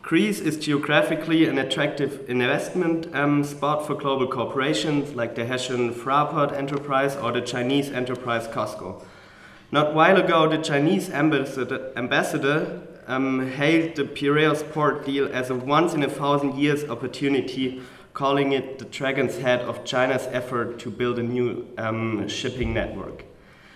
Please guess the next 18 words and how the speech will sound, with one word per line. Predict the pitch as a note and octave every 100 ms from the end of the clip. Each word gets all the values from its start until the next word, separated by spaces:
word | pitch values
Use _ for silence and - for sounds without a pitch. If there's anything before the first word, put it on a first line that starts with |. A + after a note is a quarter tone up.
| - -
The | C3+
Greek | C#3 F#3+ G3
logistical | F3 D#3 G3+ F#3+ E3 E3+ D#3+
infrastructure | F#3 F3+ C#3+ - C3+ B2+ C3+
is | A2
becoming | C#3 C#3 D#3 D3 C#3+
a |
key | - - E3+ E3
element | C3+ C#3+ C3+ C3+
in | A2+ A#2
China's | C#3+ C3 B2+
plan | - - C3 C3+ C3 B2+
to | B2
build | A#2+ B2+
a | A#2+
new | B2 C#3+ C#3+
Silk | C#3+ C#3+ C#3+ C#3+
Road | B2 C3 C3